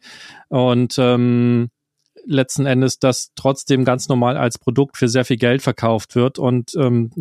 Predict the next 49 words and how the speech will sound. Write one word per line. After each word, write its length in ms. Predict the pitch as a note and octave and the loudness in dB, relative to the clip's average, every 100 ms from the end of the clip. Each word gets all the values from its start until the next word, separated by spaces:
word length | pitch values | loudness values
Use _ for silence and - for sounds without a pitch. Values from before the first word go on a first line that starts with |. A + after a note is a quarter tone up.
| F3+ - - | -10 -10 -12
auch 220 | - B2 - | -6 -6 -2
wer 100 | C3 | 0
die 100 | B2 | 2
Sendung 320 | B2 C3 C3 | 2 2 2
mit 140 | B2 | 0
Jürgen 260 | A#2+ C3 D3 | 2 2 2
gehört 320 | C3 B2 C3+ | 0 0 0
hat, 160 | C3 C3+ | -2 -2
weiß, 300 | C3 C3+ - | 0 0 0
dass, 260 | C3 - | -4 -4
dass 320 | - B2+ - - - | -4 -4 -4 -8 -2
der 140 | C3 | 0
da 120 | C3+ | 0
einen 100 | B2 | 0
ähnlichen 420 | D3+ D3 C#3+ D3+ | 0 0 2 0
Blick 220 | B2 C#3+ - | 0 -2 0
drauf 260 | C3 B2+ | -2 0
hat. 220 | C#3 C3+ | -2 -2
Der 100 | C3+ | -2
sitzt 300 | A#2+ C3 - | -2 -4 -4
natürlich 320 | C3+ A#2+ B2+ C#3 | -6 -2 -2 0
in 80 | |
derselben 320 | B2+ A#2+ C3+ C3 | 0 0 0 0
Position 480 | C#3 B2+ B2+ C3+ | 0 -2 -2 -2
wie 80 | B2+ | 0
wir 200 | B2 C3 - - - - _ | 0 0 -2 -18 -20 -20 _
und 160 | C#3+ C3+ | -2 0
wir 100 | C3+ | 2
sammeln 320 | B2 C#3+ D3 | 2 2 0
da 80 | B2+ | 0
auch 180 | B2 - | -2 -2
gerade 320 | B2+ B2+ D3+ | -2 0 0
eben 460 | C3 B2+ B2 C#3+ - | 0 2 0 -2 -6
zu 180 | - C3 | -4 0
dem 200 | A#2+ A2+ | 0 0
Thema 400 | - C3 B2+ A#2+ | 0 2 2 0
und, 260 | C#3+ B2 C3 | -2 -4 -2
äh, 200 | D3 A#2 | -4 -2
de-, 200 | B2 A#2 | -2 0
deswegen 520 | B2 - C3 A#2+ A#2 - - - _ | -2 0 0 2 0 -2 -14 -20 _
habe 220 | - B2+ B2 | -2 0 0
ich 80 | |
so, 80 | - | 0
das 320 | A#2 A#2+ A2+ | 0 0 -2
war 140 | B2 A#2+ | -2 0
also 180 | A2+ C#3 | 0 -2
eher 320 | B2+ A#2+ B2 | 0 0 0
ein 200 | A#2+ A2+ | 0 0
so 360 | A#2 A#2 A#2 | 0 2 0